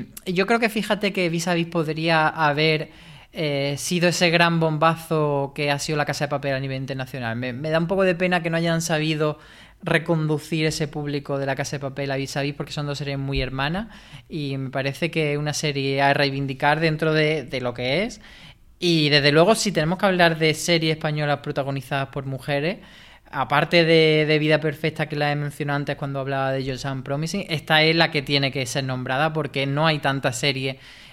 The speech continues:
españolas con protagonistas femeninas,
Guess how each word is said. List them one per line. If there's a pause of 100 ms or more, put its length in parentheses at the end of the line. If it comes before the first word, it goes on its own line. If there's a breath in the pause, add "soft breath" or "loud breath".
españolas
con (100)
protagonistas
femeninas,